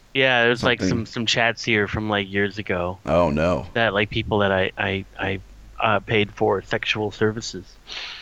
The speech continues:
Speaker 1: Mm-hmm.
Speaker 2: Okay.
Speaker 1: It's a good
Speaker 2: That's
Speaker 1: time.
Speaker 2: <laughs> Well, then.
Speaker 1: <laughs>
Speaker 2: You and your wild lifestyle.
Speaker 1: It's so crazy. Yes, masturbation. Like, imagine.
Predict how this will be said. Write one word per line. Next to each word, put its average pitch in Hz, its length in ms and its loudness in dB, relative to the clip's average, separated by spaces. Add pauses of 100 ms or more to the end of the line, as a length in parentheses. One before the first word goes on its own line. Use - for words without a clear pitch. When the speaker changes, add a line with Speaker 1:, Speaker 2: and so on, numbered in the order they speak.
(140)
Speaker 1:
Mm-hmm. 120 160 0
Speaker 2:
Okay. 139 340 2 (480)
Speaker 1:
It's 90 140 4
a 95 40 -2
good - 100 -2
Speaker 2:
That's - 100 -2
Speaker 1:
time. 135 340 -4 (180)
Speaker 2:
<laughs> 113 80 -4 (500)
Well, 120 160 6
then. 82 260 -2 (640)
Speaker 1:
<laughs> - 60 6 (1700)
Speaker 2:
You 107 240 0
and 92 140 2
your 87 120 4
wild 82 420 6
lifestyle. 76 580 -4 (580)
Speaker 1:
It's 156 200 -6
so 156 180 4
crazy. 143 680 0
Yes, 131 380 2
masturbation. 120 840 0
Like, - 180 -6
imagine. 117 560 0